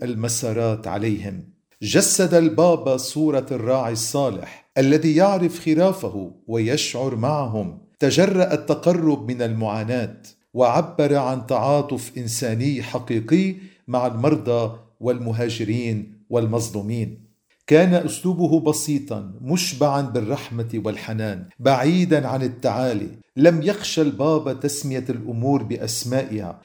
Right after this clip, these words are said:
سواء في انتقاده للأنظمة الاقتصادية المهمشة للإنسان ولمظاهر الفساد في كل الميادين، ومطالبته بحقوق الشعوب. جرأته لم تكن سياسية،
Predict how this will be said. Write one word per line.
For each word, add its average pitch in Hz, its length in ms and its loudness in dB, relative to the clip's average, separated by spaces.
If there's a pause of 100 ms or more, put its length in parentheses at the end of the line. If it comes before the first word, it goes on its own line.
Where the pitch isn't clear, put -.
سواء 170 680 4
في 147 80 -8
انتقاده 123 960 -4 (280)
للأنظمة 139 720 2
الاقتصادية 131 920 -4
المهمشة 117 720 -4
للإنسان 113 760 0 (200)
ولمظاهر 139 720 4
الفساد 156 680 2
في 131 260 -4
كل 220 440 -2 (180)
الميادين، 104 880 -4 (140)
ومطالبته 131 760 4
بحقوق 135 580 -4
الشعوب. 113 840 -2 (160)
جرأته 135 920 2
لم 147 200 2
تكن 190 380 -2
سياسية، 117 920 -2